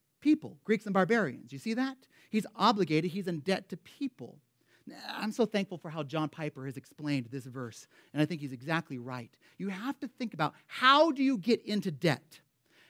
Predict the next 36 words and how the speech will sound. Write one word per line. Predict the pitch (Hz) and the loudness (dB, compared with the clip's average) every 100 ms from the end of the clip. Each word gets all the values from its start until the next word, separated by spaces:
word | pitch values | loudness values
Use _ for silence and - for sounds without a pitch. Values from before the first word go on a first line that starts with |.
| _ - | _ 2
Typically, | 311 320 - 151 151 220 _ | 2 4 0 2 0 -2 _
you | 190 | 2
get | 165 233 262 | 6 6 6
into | 262 | 0
debt | 214 185 180 185 | 2 2 2 4
by | 170 | 2
borrowing | 180 190 202 185 | 4 2 0 0
money | 180 202 220 | 0 2 2
from | 214 160 | 0 -2
a | |
bank | 139 247 262 254 254 247 - - | -2 2 4 4 4 2 -2 -6
or | 151 | 0
borrowing | 147 170 165 | 6 6 4
money | 180 | 0
from | 190 156 | -4 -6
a | |
credit | - - 262 247 | -8 2 2 2
card | 214 190 156 | 4 4 4
or | |
something | 135 151 139 | 0 -6 -6
like | 127 120 | -8 -8
that, | 117 - | -10 -6
right? | 170 233 220 _ _ _ - | 0 0 0 _ _ _ -14
And | - | -8
in | 165 | -2
fact, | 185 180 | 0 0
this | 165 | -4
last | 175 175 175 | -4 -4 -2
week | 160 196 - | -2 -2 -2
that, | 127 - _ - | -8 -10 _ -8
um, | 139 135 120 107 _ - | -2 -2 -2 -10 _ -6
my | 135 | -2
wife | 139 170 | 0 0
and | 170 | 2
I | 160 | 0
got, | 165 139 | 2 0